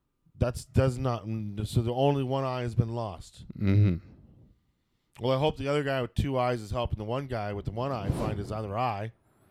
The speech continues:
Speaker 1: Anyways.
Speaker 2: He, he didn't. It's Seth Rollins.
Speaker 1: Da-, now, now
Speaker 2: That's
Speaker 1: him
Speaker 2: why,
Speaker 1: and
Speaker 2: that's why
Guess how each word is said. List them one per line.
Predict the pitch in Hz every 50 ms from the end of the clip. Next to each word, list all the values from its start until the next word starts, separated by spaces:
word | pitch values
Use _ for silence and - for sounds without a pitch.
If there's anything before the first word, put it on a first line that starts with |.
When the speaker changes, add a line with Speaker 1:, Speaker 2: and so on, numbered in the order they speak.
| _ _ _ _ _ _ _ _ _ -
Speaker 1:
Anyways. | 107 110 107 104 104 104 107 113 110 - - _ _ _
Speaker 2:
He, | _ 131 127 127 131
he | 135 131 135
didn't. | 135 131 135 135 156 180 196 202 147 98 95 101 104
It's | 98 101 -
Seth | - - 135 123 120 -
Rollins. | 147 147 151 160 170 165 143 104 90 - 104 107 - - - - - _ _ _ _
Speaker 1:
Da-, | - 139 147 156 165 165 165 160 -
now, | 143 143 147 147 147 147 151 151 143 - - _
now | 110 127 135 135 139 139 139 143 139 143 143 135 - _ _ _ _ _ _ _
Speaker 2:
That's | - 107 101 123
Speaker 1:
him | 151 170 175
Speaker 2:
why, | 185
Speaker 1:
and | 170 151 107 110
Speaker 2:
that's | 110 113 113 -
why | - 127 120 113 117 113 113 110 110